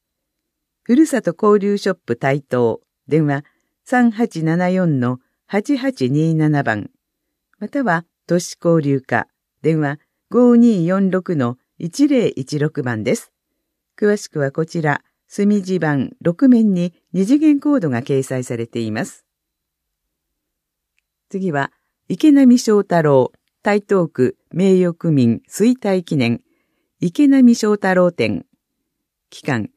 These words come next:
一月二十九日月曜日から二月二日金曜日、午前十時から午後五時。初日は午後一時から、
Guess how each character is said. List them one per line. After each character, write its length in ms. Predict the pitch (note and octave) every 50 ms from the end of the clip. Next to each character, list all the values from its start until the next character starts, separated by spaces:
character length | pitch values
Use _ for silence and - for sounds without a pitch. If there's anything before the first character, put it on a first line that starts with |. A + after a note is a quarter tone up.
| _ _ _ _ _ -
一 260 | G3 G3 - D#4+ C#4+
月 240 | C#4+ C#4 C#4 C#4 C4
二 160 | C4 C4+ A#3+
十 220 | G#3 G#3+ G#3 G#3
九 140 | - - A3
日 260 | G#3 G3 F3+ - D#3+
月 280 | D3 D#3+ E3 - - F#3+
曜 140 | G3 F#3+ F3
日 140 | D#3 D3+
か 140 | - C#3 B2+
ら 180 | A#2+ A#2+ B2 - _ _ _ _ _
二 160 | - E3+ G3 G#3
月 300 | A3+ A#3+ A#3 - G3+ G#3
二 220 | - - - -
日 160 | - F3 E3+
金 240 | - F3 F3 E3+ E3
曜 220 | E3+ E3 D3 C3+
日、 220 | B2 A#2 A2+ - - _ _ _ _ _ _ _
午 140 | - C4+ D#4+
前 260 | B3 C4 B3+ B3+ A3
十 240 | G3+ G#3+ A#3+ A#3+ A#3
時 140 | G3+ F#3 E3+
か 140 | - D3 B2
ら 120 | A#2 A#2+
午 160 | A#2 C3 D#3
後 140 | C#3+ C3+ C3+
五 140 | A#2+ C3+ C3+
時。 200 | B2 A#2 A2 - _ _ _ _ _ _ _ _ _ _ _ _ _ _ _ -
初 120 | - B3
日 340 | B3+ C#4 C#4+ C#4 - C4 B3+
は 160 | A#3+ A3+ G#3+
午 140 | G3+ A3+ A3
後 160 | F#3+ C#3 C3
一 200 | C3+ C3 - E3+
時 140 | C#3 C#3 C3
か 160 | - B2 A#2
ら、 160 | A2 A2 -